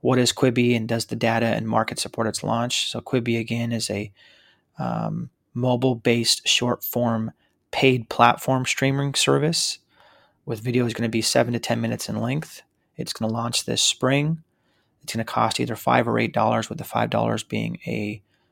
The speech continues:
um, uh, advertisement, uh, aspect. And we talked about people's attention spans narrowing. We talked about average length of a YouTube video. And we talked about, uh, Quibi becoming the verb of s-,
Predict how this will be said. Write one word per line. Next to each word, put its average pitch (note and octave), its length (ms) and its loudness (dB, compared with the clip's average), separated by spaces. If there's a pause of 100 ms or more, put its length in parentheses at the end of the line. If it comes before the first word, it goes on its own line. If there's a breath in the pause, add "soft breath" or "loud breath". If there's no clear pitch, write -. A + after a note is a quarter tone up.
(200)
um, - 480 -4 (760)
uh, G#2+ 260 0
advertisement, C#3 840 2 (260)
uh, A#2+ 420 -2 (120)
aspect. D3+ 600 0 (880)
And A2+ 500 -4
we B2 80 -6
talked A#2 300 2
about - 160 0
people's - 260 -6
attention B2+ 420 -2
spans B2 380 -2
narrowing. A#2+ 520 -4
We A2+ 80 -8
talked - 300 -2
about G#2 260 -2
average A2 340 -2
length A#2+ 260 -4
of G#2+ 100 -6
a G#2+ 60 -8
YouTube B2 380 -2
video. A#2 600 0 (500 soft breath)
And A2+ 160 0
we A2+ 100 -4
talked - 380 -2
about, A2 480 0 (460)
uh, G2 120 -2
Quibi A#2+ 440 2
becoming A2+ 680 -6
the A#2 120 -2
verb A2+ 600 2
of A2 260 -4
s-, - 100 -8